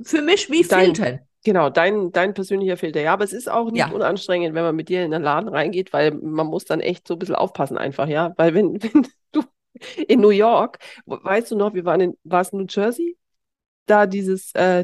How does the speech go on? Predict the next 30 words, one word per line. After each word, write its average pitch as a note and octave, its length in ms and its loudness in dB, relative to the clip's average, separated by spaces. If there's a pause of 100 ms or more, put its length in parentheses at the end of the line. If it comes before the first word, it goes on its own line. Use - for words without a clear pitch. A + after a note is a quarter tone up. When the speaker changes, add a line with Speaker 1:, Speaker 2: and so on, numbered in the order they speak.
Speaker 2:
dieses F#3 320 -4
Outlet, A#3+ 480 2
in G3+ 120 -6
dem A3 180 2
wir A3 100 -2
da G3+ 140 -2
waren, G3+ 180 -2
oder D3 160 -4
war E3+ 80 -4
das G#3+ 120 -4
überhaupt G3 220 -4
ein E3+ 40 -2
Outlet? G3 340 -2
Es - 60 -18
war D3+ 100 2
so E3 120 -6
ein D3+ 140 -4
riesen G#3 320 0
Shopping F#3+ 400 0
Mall. C3+ 360 0 (340)
Und F3+ 320 0
ein A#2 60 -6
riesen A3 320 0
Shopping F3+ 360 -2
Mall E3+ 200 2
in F#2 80 -2
den - 100 -8
U G#3 80 -4
S F3 220 -4
A F#3 380 4